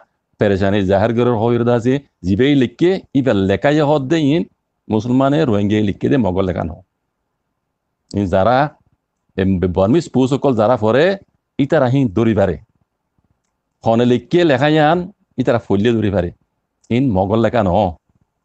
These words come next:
ইয়ানোর পিছে বেশি ডর মানি আছে। আই যেদিন লাম্মে এদিন চাই ইন, তরজমা গরি ন দিদে, আইন বুঝি পারি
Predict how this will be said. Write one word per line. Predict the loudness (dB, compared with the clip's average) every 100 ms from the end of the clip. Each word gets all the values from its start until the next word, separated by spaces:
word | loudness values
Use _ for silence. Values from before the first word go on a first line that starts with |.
| _ _ _ _ _ _ _ _ -2
ইয়ানোর | 0 2 2
পিছে | 0 2 0
বেশি | 0 -2 -2
ডর | -2 0 0 0
মানি | 0 0 0
আছে। | 0 -2 -6 -10 _ _ _ _ _ _ _
আই | -2 0 -2 -6 _
যেদিন | -2 0 2
লাম্মে | 2 2 2 2 2
এদিন | 2
চাই | 2 2
ইন, | 2 0 -4 _ _
তরজমা | -2 0 0 0
গরি | 2 2
ন | 2 2
দিদে, | 2 2
আইন | 2 2 0
বুঝি | -2 -2 0
পারি | 0